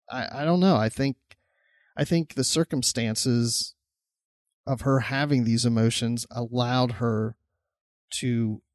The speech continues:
bond with Trip more so than Sarek and Amanda. I think that, that their relationship is a little, even though he's with a human woman,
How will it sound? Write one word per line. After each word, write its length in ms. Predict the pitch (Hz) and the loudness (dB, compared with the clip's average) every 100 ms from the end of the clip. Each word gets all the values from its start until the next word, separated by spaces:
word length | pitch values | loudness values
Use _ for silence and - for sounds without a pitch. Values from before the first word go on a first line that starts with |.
| _ _ _ _ | _ _ _ _
bond 360 | 131 127 127 | 0 0 0
with 140 | 117 113 | -2 -4
Trip 320 | - 131 117 | -2 0 0
more 220 | 135 131 123 | -2 0 2
so 280 | - 127 | 2 2
than 400 | 123 123 120 120 - _ _ - | 2 0 -2 -4 -8 _ _ -8
Sarek 440 | - 147 139 127 | 0 4 4 2
and 120 | 131 | 0
Amanda. 560 | 113 127 165 139 101 92 | 0 2 2 2 0 0
I 60 | 113 | -2
think 220 | - 156 | -4 -2
that, 160 | 143 - _ _ - | -2 -4 _ _ -6
that 280 | 139 151 - | -2 -2 -4
their 320 | 139 165 202 | 2 8 10
relationship 640 | 180 143 127 135 - 135 | 10 8 4 2 0 0
is 100 | 123 | 2
a 60 | 127 | 2
little, 160 | 123 | 2
even 200 | 107 143 | 2 2
though 140 | 139 123 | 2 2
he's 300 | - 147 135 | 2 0 2
with 220 | 135 - | 2 2
a 40 | |
human 480 | 113 - 135 127 117 | -6 -2 0 2 2
woman, 440 | 120 135 120 113 | 4 4 4 0